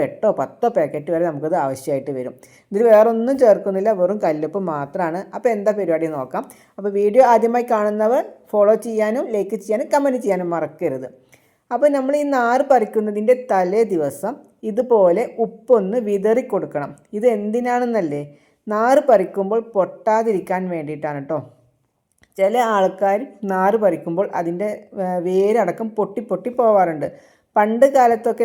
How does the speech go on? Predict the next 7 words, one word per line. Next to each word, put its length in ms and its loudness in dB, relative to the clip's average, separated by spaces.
നമ്മൾ 160 -2
നാറ് 340 -2
പറിക്കാൻ 380 0
വേണ്ടി 260 -4
പറയന്മാരെ 720 10
വിളിച്ചിരുന്നു. 580 2
അവര് 260 4